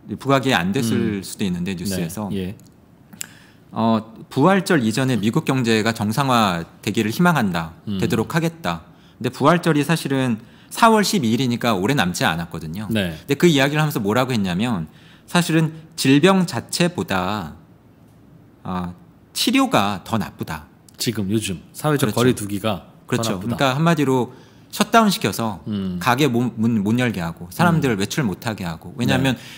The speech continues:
Speaker 1: 미국 같은 경우에는 지금 실제로 미국 인구의 사십 퍼센트 정도가,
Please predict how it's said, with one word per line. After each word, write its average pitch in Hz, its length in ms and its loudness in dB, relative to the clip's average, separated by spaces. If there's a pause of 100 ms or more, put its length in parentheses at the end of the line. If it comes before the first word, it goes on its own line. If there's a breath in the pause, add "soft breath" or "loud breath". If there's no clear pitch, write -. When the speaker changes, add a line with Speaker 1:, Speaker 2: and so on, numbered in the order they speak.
Speaker 1:
미국 147 240 2
같은 175 260 2
경우에는 107 840 2
지금 104 420 -2 (220 loud breath)
실제로 165 320 0
미국 110 320 0
인구의 101 340 0
사십 - 360 -4
퍼센트 123 400 -4
정도가, 87 640 -4